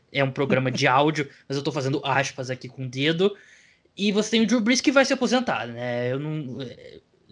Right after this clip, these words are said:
não entendi por que que esse anúncio não veio ainda. Pode ser um mau sinal dele querer jogar porque ele não tem mais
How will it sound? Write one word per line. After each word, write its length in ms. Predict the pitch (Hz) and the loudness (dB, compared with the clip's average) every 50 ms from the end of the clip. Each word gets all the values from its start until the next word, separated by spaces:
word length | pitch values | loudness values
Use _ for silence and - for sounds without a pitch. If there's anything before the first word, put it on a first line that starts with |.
| - - - - | -20 -18 -10 -4
não 180 | 180 180 190 | 0 0 0
entendi 300 | 196 175 208 185 160 165 | 2 2 2 2 2 0
por 120 | - 175 156 | -4 -4 -4
que 80 | 170 | -4
que 100 | 170 - | -4 -2
esse 100 | - - | -2 -2
anúncio 300 | 160 151 143 139 - 151 | -2 -2 -2 -4 -4 -4
não 120 | 143 143 135 | -4 -4 -4
veio 300 | 120 120 131 131 135 127 | -4 -2 0 2 2 2
ainda. 580 | 123 120 123 131 139 147 151 156 165 165 - _ _ _ - _ _ - - _ _ _ _ _ _ _ _ _ - | 2 2 0 0 0 2 2 2 2 0 -4 _ _ _ -20 _ _ -20 -20 _ _ _ _ _ _ _ _ _ 2
Pode 220 | - 185 185 180 | 4 4 6 6
ser 80 | - 170 | 4 2
um 80 | 170 | 4
mau 180 | 156 156 151 151 | 4 4 2 2
sinal 640 | 147 - - 147 131 127 120 127 135 143 160 165 - _ _ _ - | 2 0 -4 -2 -2 0 2 2 2 2 0 -2 -8 _ _ _ -10
dele 200 | 127 131 131 135 | -8 -8 -8 -8
querer 380 | - - - 135 131 131 135 | -8 -4 -2 0 2 2 0
jogar 540 | 127 127 135 131 127 123 120 127 135 131 - | 0 0 -2 -2 0 0 2 2 0 -2 -4
porque 720 | - 139 131 - - - - - 127 127 123 120 117 113 - _ _ _ _ _ _ _ _ _ _ _ _ - | -8 -10 -10 -10 -12 -18 -14 -10 -6 -6 -4 -4 -6 -8 -10 _ _ _ _ _ _ _ _ _ _ _ _ -14
ele 180 | - 120 120 120 | -12 -10 -8 -6
não 80 | 127 123 | -6 -6
tem 160 | 123 131 127 | -2 -2 0
mais 400 | 123 123 123 120 - - - - | 0 0 0 -2 -4 -8 -10 -14